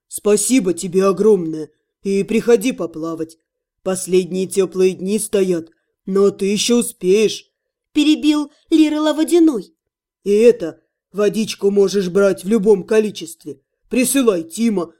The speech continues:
или еще кого. Для тебя я буду давать ее даже без объяснения причины. Знаю,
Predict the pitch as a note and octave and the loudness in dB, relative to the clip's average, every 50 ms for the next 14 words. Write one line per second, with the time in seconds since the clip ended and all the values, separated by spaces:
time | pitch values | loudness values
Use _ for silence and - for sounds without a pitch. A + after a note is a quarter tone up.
0 | _ - B3 C4 A3+ G#3 F#3 E3 - - - F#3 G3 G3+ G3+ - F3 F3 E3+ F3 | _ -2 0 0 0 0 -2 -4 -6 -4 0 2 2 2 0 -2 -4 -2 -2 -4
1 | D#3+ E3 _ _ _ _ _ _ - F3+ F#3+ F#3 F#3 - G3+ F3+ G3+ G3+ G3 G3 | -4 -6 _ _ _ _ _ _ -4 -2 -2 -2 -2 -4 -4 0 0 0 0 0
2 | F#3 F3 G3 F#3+ F3+ D#3+ F#3 G3+ F#3 G3+ E3+ F#3+ F3+ F3 F#3+ G3 F#3+ - F3+ F#3+ | -2 -2 -2 -2 -2 -4 -6 -6 -4 -4 -2 -2 -2 -2 -2 -4 -4 -6 -8 -4
3 | F#3+ F#3+ F#3+ F3 - - _ _ _ _ - E3+ A3+ A3 G3 F#3 F3+ F3 F3+ E3+ | -2 -2 -2 -4 -6 -12 _ _ _ _ -2 0 0 2 0 0 -4 -6 -8 -6
4 | E3+ G3+ F3+ G#3 F#3+ E3+ G3+ A3+ - - - A3+ A3 G3+ F#3 F#3+ G3+ G3+ G3+ A3 | -6 -2 -2 -2 -2 -2 -2 -6 -4 -4 -2 -2 0 0 0 0 0 0 0 -2
5 | A#3 - - - - A3 F#3+ E3+ D#3 C#3+ - _ _ _ _ _ _ _ _ _ | -4 -4 -4 -4 -4 -4 -4 -4 -6 -8 -12 _ _ _ _ _ _ _ _ _
6 | - E3 D#3+ F3 F#3+ F#3 F#3 G3+ G#3+ G#3 G3 F3 D#3+ - | -12 -8 -6 -4 -2 0 2 2 2 4 2 2 0 -4